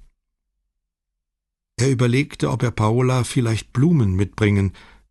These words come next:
sie zum Essen ausführen, sich nach ihrer Arbeit erkundigen solle.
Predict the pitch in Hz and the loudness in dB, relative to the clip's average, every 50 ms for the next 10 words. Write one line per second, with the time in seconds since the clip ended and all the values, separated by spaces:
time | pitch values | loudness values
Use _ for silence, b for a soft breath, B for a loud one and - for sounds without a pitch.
0 | _ _ _ _ _ _ _ _ _ _ _ _ _ 117 127 135 135 - 135 120 | _ _ _ _ _ _ _ _ _ _ _ _ _ 0 0 2 2 0 -2 -2
1 | - - 160 160 - - 131 123 - 120 113 104 - - - 120 110 101 104 104 | -2 -2 -2 0 0 0 0 0 0 -2 -2 -2 -4 -4 -2 -2 0 0 0 0
2 | 95 B B B - - 127 - - 127 113 - - 151 101 113 123 - 131 165 | -2 B B B -2 -2 -2 0 0 -2 -2 0 -2 -2 -2 -2 -2 -2 -2 0
3 | 170 156 127 107 - - - - 135 127 113 104 92 98 95 87 - - - 85 | 0 0 -2 -2 -4 -8 -6 -2 0 0 0 0 -2 -2 -2 -4 -4 -8 -8 -12
4 | - | -14